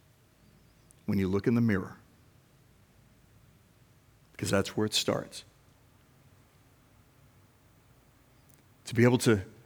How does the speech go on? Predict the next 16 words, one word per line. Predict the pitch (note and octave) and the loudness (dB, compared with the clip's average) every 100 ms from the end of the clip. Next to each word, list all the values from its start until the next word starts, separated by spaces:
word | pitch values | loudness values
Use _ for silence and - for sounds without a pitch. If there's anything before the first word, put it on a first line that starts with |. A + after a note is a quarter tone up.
| - - _ - _ - _ A2+ | -20 -20 _ -20 _ -20 _ 0
look | C3 C#3+ | 2 4
in | C3+ | 4
the | |
mirror | B2 C3 A2 | 4 4 4
and | G#2+ | 4
go, | G#2 G#2 | 2 0
Okay, | G#2 A2 | 0 2
I'm | G2+ G#2+ | 2 2
not | G#2+ | 2
allowed | G2+ G2+ | 2 0
to | G2+ | -2
call | G#2+ - | -6 -2
anybody | G#2+ A2+ F#2+ F2+ - - - - _ - - | 0 0 0 -6 -8 -14 -20 -20 _ -20 -8
unholy, | G#2+ F2+ A2+ G#2 F2 F2+ - - - - - - | -4 0 2 2 0 -6 -16 -20 -20 -20 -20 -2
or | G2+ | 0
unclean. | G2 G#2 - G2+ F2 | 2 0 0 -2 -2